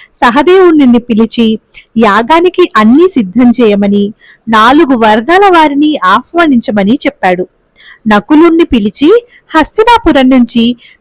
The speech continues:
భీష్మ, ధృతరాష్ట్ర, విదురులను, ద్రోణ, కృప,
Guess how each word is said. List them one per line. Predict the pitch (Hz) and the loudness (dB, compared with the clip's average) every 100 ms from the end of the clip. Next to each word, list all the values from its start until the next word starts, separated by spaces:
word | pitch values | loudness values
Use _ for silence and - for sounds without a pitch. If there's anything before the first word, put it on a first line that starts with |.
| 208 | -4
భీష్మ, | 202 269 - - 311 | 0 0 0 -4 -2
ధృతరాష్ట్ర, | 214 226 226 339 403 - 285 | -2 -2 -2 0 -2 -2 -2
విదురులను, | 226 220 247 247 233 226 226 220 _ _ - | -2 0 0 2 2 0 0 -4 _ _ -6
ద్రోణ, | 214 233 240 294 330 | -2 2 2 2 0
కృప, | - 254 - | -2 -4 0